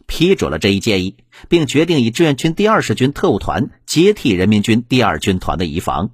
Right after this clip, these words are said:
所有的一切都已经传达完毕，而彭德怀总司令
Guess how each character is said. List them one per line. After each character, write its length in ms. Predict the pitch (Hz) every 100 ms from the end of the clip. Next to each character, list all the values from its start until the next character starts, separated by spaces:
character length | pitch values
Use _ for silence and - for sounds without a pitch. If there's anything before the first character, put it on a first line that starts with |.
| _ _ _ _ _ _ _ _ _ _ _ _ _ _ _ _ _ _ _
所 320 | - - 113
有 140 | 110
的 80 | 98
一 140 | 92 95
切 420 | - 73 64 - _ -
都 240 | 117 117
已 120 | 98
经 180 | - 87
传 260 | - 82 87
达 140 | 85
完 180 | 80 78
毕， 300 | 107 117 _ _ _ _ _ - -
而 200 | 127 170
彭 240 | - 165
德 160 | 170 190
怀 180 | 139 151
总 220 | - 101
司 120 | -
令 160 | 117